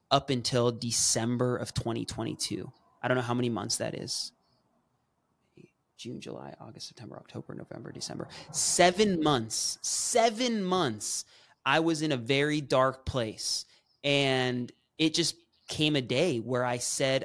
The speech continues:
honestly, I looked at the calendar and I was like, "How many more months are you just gonna be like this?" Soon, these habits are going to be your personality. Soon, this personality is gonna be your demeanor.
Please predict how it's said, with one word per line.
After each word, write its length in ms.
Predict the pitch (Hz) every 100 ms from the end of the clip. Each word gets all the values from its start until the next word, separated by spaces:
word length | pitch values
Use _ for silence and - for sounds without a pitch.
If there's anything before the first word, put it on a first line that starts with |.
| -
honestly, 420 | 147 190 - 165
I 60 | 135
looked 220 | 147 175
at 80 | 143
the 60 |
calendar 420 | - 143 185 147
and 80 | 120
I 80 | 123
was 180 | 123 117
like, 220 | 127 - - - _ _ - _ _ _ _
"How 160 | - 160
many 160 | 180
more 220 | 156 147
months 320 | 139 135 131 123
are 40 |
you 180 | 120 123
just 200 | 120 -
gonna 180 | 123 110
be 220 | 120 120
like 240 | 107 -
this?" 460 | - - - - - _ _ _ _ _ _ -
Soon, 760 | - - 214 226 170 139 135 120
these 260 | 160 156
habits 640 | - - 156 170 123 127 -
are 140 | 135
going 240 | 131 143 139
to 80 |
be 120 | 127 139
your 300 | 123 123 131
personality. 960 | - 123 - 113 117 120 117 - - _ - -
Soon, 400 | - - 196 165
this 180 | 151 -
personality 800 | - 156 - 127 139 143 127 131
is 80 | 120
gonna 160 | 131
be 140 | 127 139
your 340 | 131 127 131
demeanor. 640 | 127 113 120 135 113 110